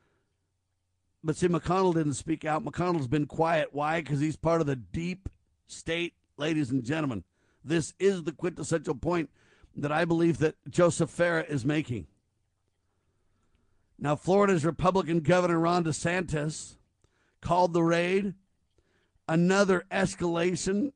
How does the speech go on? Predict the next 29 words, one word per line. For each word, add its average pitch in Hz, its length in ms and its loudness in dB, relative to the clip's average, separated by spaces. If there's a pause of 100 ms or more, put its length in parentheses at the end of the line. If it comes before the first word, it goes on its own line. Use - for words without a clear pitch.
in 160 120 -2
the 151 100 0
weaponization 185 1040 0 (680)
of 156 220 -2
federal 196 440 2
agencies 185 520 -2
against 175 320 -2
the 170 80 -4
regime's, 175 460 0
quote, 202 260 0
political 202 360 -2
opponents. 180 760 2 (720)
While 175 220 4
people 214 340 0
like 170 220 2
Hunter - 240 2
Biden 185 360 0
get 170 140 -6
treated 214 220 -4
with 180 160 -2
kid 185 200 -2
gloves, 185 580 2 (1500)
now 202 380 4
the 180 160 2
regime 170 480 2
is 165 120 2
getting 165 380 0 (160)
another 185 500 2 (100)
eighty-seven 175 1300 -2